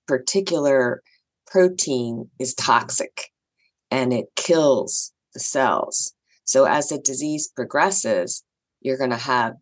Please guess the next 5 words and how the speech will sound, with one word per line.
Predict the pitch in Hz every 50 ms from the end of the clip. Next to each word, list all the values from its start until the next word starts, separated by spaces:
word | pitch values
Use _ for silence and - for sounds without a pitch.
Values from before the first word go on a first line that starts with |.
| _ _
death | - 143 139 123 120 - - _ _ - _ _ -
of | - 120 104 -
these | - 107 98 101 123 - - - - -
nerve | 139 135 131 131 123 135 131
cells. | - - - 131 85 65 67 60 71 - - - - -